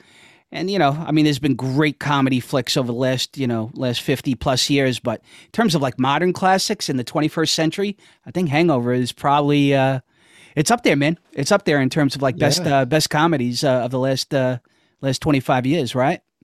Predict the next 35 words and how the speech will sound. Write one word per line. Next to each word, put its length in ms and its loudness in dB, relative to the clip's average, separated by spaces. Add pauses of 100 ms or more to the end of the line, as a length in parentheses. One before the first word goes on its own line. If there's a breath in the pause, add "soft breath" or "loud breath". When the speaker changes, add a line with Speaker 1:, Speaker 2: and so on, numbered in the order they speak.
Speaker 2:
Yeah, 400 -2 (120)
I 180 -2
remember. 600 0 (220)
Well, 180 -4
I 80 -4
don't 160 -6
remember 360 -6
much 280 -10
of 120 -10
it, 140 -12
but, 220 -10 (560)
uh, 320 -6 (240)
there 100 -2
was 140 -4
a 60 -12
crew 300 0
of 100 -4
us 200 -6
that 160 -10
saw 220 -6
Hangover 560 -6
Two, 380 -10 (680)
and 140 -8
those 180 -6
of 100 -10
you 120 -6
watching 420 -6
know 140 -8
who 100 -8
you 300 -8
are. 240 -10 (560)
And 160 -10
I 80 -8
think, 340 -12
uh, 300 -6